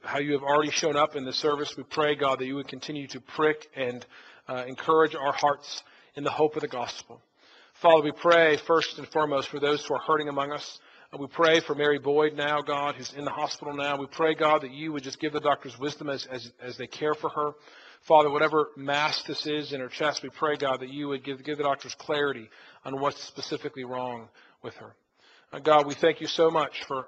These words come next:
how you have been with, uh, so many of our dear saints throughout the years. God, we pray that you would just be with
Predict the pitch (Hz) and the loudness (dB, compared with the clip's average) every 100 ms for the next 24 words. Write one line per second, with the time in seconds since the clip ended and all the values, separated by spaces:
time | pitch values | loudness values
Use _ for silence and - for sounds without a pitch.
0 | - - 156 151 151 143 127 147 151 156 | -12 -8 -4 -2 -2 -6 -2 0 2 0
1 | 147 139 - _ - - - 127 - 165 | -2 -4 -6 _ -20 -16 -10 -8 -4 2
2 | 160 160 156 147 139 127 143 147 - 147 | 2 2 0 0 -2 -2 -4 -4 -4 -4
3 | 151 - 156 143 139 135 139 143 - - | -6 -10 -2 -2 -2 -8 -8 -10 -12 -8
4 | 147 139 135 - 160 160 143 147 190 151 | -4 -4 -6 -2 2 2 0 -6 -10 -10
5 | - 143 156 147 147 | -10 -6 -4 -2 -2